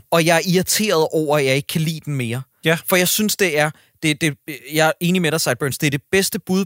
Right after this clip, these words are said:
Speaker 1: på en god gyserfilm i biografen lige nu.
Speaker 2: Ja,
Speaker 1: Jeg synes,
Speaker 2: i,
Speaker 1: den er bedre
Speaker 2: altså,
Speaker 1: end Scream seks.
Speaker 2: Ja, og i år, hvis man spoler lidt tilbage, har vi haft noget andet, der
Speaker 1: Vi har ikke rigtig
Speaker 2: gjorde
Speaker 1: haft noget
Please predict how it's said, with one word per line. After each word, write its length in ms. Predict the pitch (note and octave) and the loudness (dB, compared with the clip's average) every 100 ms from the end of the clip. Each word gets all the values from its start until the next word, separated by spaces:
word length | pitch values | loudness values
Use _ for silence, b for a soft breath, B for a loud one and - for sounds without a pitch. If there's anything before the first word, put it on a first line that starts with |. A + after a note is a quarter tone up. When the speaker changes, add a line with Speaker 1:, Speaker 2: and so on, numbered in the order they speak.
| - | -2
Speaker 1:
på 180 | F#3+ D3+ | -4 -2
en 120 | C#3+ | -8
god 400 | - F#3+ F3+ - | -2 -2 -2 -6
gyserfilm 500 | - G3+ G#3+ F#3+ D3+ | -4 -2 -2 -2 -4
i 60 | C3 | -4
biografen 440 | C3+ C#3+ C#3+ E3 | -2 0 0 0
lige 160 | D3 E3 | 0 0
nu. 200 | D#3 F#3 _ | 2 0 _
Speaker 2:
Ja, 120 | E3 G#3 | 2 4
Speaker 1:
Jeg 120 | F3 | 4
synes, 120 | D#3+ | 4
Speaker 2:
i, 40 | |
Speaker 1:
den 100 | - | 2
er 40 | D#3 | 4
bedre 0 | |
Speaker 2:
altså, 160 | - | 4
Speaker 1:
end 80 | - | 2
Scream 200 | - F#3 | 2 -2
seks. 360 | D3+ C3 - - | 0 -2 -4 -2
Speaker 2:
Ja, 100 | C#3+ | 0
og 220 | D3 C#3+ | 2 2
i 60 | C#3 - | 0 2
år, 280 | D#3 F#3+ D#3 | 2 2 0
hvis 80 | C#3 | -2
man 100 | C#3 | -4
spoler 320 | - C#3 C3 | -4 -4 -2
lidt 120 | C3+ | -4
tilbage, 340 | C#3+ C3 C3 C#3+ | -4 -2 -2 -2
har 120 | B2 | -2
vi 80 | A#2+ | -2
haft 240 | B2+ - | -2 -2
noget 140 | C#3 | -4
andet, 260 | A#2+ C3+ C#3+ | -2 0 0
der 100 | C3 | 0
Speaker 1:
Vi 60 | A2 | 2
har 80 | |
ikke 140 | B2+ B2+ | 0 2
rigtig 60 | C3 | 2
Speaker 2:
gjorde 140 | B2+ | 2
Speaker 1:
haft 140 | |
noget 40 | A#2+ | 0